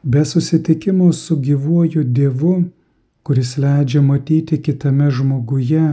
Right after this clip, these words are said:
dieviškąjį paveikslą, žmonija netenka drąsos atsiverti didesnėms gėrybėms, nesavanaudiškoms iniciatyvoms, bei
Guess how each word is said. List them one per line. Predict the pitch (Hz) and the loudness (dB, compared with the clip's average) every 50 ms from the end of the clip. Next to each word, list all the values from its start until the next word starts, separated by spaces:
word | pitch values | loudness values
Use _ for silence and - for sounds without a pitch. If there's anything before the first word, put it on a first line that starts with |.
| 143 143 - - | -2 -6 -8 -6
dieviškąjį | 123 117 131 143 147 147 139 139 123 - - - 139 131 131 127 - | -2 0 0 2 2 0 0 -2 -4 -4 -4 -2 -2 -2 -2 -4 -6
paveikslą, | 139 135 139 147 156 165 170 175 175 - - 165 156 151 139 - - - - - - - - - - - - _ _ _ _ - | -4 -2 -2 0 0 0 0 0 -2 -2 -2 -2 -2 -2 -4 -8 -14 -20 -20 -20 -20 -20 -20 -20 -20 -20 -20 _ _ _ _ -4
žmonija | 131 131 143 147 156 160 170 185 190 196 | 0 2 4 4 4 4 4 2 2 2
netenka | 185 180 175 170 175 - 185 180 180 180 175 - 170 160 | 4 4 4 4 2 0 2 2 4 2 2 2 0 0
drąsos | 143 151 147 151 143 143 - - 170 175 175 165 170 - - - _ | 0 0 0 0 0 -2 -4 -4 -2 -2 -2 -2 -4 -8 -12 -14 _
atsiverti | - 151 143 123 - - 156 143 131 143 151 151 151 151 151 - 156 147 | -6 -4 -4 -4 -4 -4 -4 -2 0 0 2 2 0 0 -2 -2 -2 -2
didesnėms | 135 120 127 123 123 139 139 127 - - 147 147 160 170 175 175 156 139 139 | 0 0 -2 0 0 0 0 -2 -2 -4 -2 0 2 4 4 4 4 2 0
gėrybėms, | 123 127 139 139 151 160 175 170 156 151 139 127 123 123 - - - _ _ _ _ _ _ _ _ _ _ _ - | 0 0 2 2 2 2 2 2 2 2 0 0 0 -2 -6 -12 -18 _ _ _ _ _ _ _ _ _ _ _ -2
nesavanaudiškoms | 151 139 143 143 - - - 143 135 139 143 139 139 143 151 156 160 160 147 156 147 - - - 156 151 147 120 123 - - - | 2 2 2 2 0 -2 -2 0 0 2 2 2 2 0 0 2 0 2 2 0 0 -2 -4 -4 -2 0 0 -2 -4 -8 -8 -4
iniciatyvoms, | 143 139 135 131 123 - - 143 127 123 123 - 170 175 180 165 147 135 131 131 127 - - - _ _ _ _ _ _ - - - _ _ _ - | -2 0 0 0 -2 -4 -4 -4 -4 -4 -4 -2 0 2 2 2 0 -2 -4 -6 -8 -12 -16 -20 _ _ _ _ _ _ -20 -20 -20 _ _ _ -8
bei | 143 120 117 151 160 165 170 | -4 -2 2 2 4 4 2